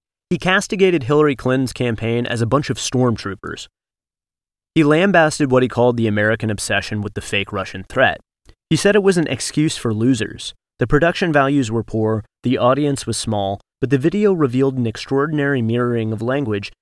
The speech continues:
and ideas between Dugin and other Russian voices and candidate Trump. The notion that there was some kind of shared rhetorical playbook just seemed too fanciful to believe. While the messages did not exactly repeat each other,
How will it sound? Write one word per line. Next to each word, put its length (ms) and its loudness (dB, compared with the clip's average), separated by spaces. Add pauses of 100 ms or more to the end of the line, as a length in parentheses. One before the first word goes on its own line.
and 120 -2
ideas 420 0
between 340 -2
Dugin 360 -4
and 100 -6
other 220 -4
Russian 360 -4
voices 460 -6
and 100 -6
candidate 440 -8
Trump. 340 -4 (640)
The 80 4
notion 320 4
that 160 -2
there 140 2
was 140 -2
some 200 0
kind 240 -2
of 100 -2
shared 400 0
rhetorical 540 -2
playbook 520 -4 (200)
just 200 -4
seemed 260 -4
too 180 -6
fanciful 540 -8
to 100 -6
believe. 460 -4 (480)
While 140 4
the 80 2
messages 480 -2
did 180 -2
not 180 2
exactly 460 0
repeat 440 -6
each 200 -6
other, 320 -6